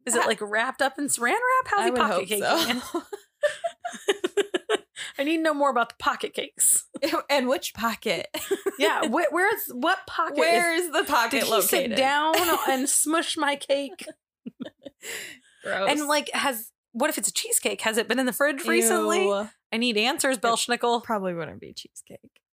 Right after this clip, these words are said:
Speaker 1: So if anyone has answers on the, on the cake business, we, we need them. <laughs>
Speaker 2: Yes.
Speaker 1: Like Krampus, Belsnickel is based off myths and folklore. He's part of the Necht Rupt from northern Germany folklore.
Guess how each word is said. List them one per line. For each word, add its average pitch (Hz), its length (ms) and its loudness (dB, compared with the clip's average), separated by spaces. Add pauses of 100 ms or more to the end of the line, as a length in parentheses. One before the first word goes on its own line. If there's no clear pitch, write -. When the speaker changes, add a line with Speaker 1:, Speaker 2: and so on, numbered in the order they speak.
(160)
Speaker 1:
So 208 440 2 (500)
if 220 120 0
anyone 269 240 2
has 233 260 0
answers 208 400 -2
on 202 120 -2
the, 196 120 -6 (100)
on 202 120 -2
the 196 40 -6
cake 214 320 -2
business, 202 480 -8
we, 208 300 -4
we 214 140 -2
need 202 280 0
them. 254 280 -2
<laughs> - 20 -10
Speaker 2:
Yes. - 380 -10 (360)
Speaker 1:
Like 262 240 2
Krampus, 233 720 0
Belsnickel 233 640 2
is 214 140 0
based 208 260 0
off 196 220 0
myths 208 300 -2
and 233 200 -2
folklore. 190 640 -2 (200)
He's - 200 -6
part 214 340 0
of 190 340 0 (260)
the 196 200 2
Necht 185 640 -2 (120)
Rupt - 680 -4 (140)
from 208 220 0
northern 214 420 2
Germany 196 540 -2
folklore. 196 600 -2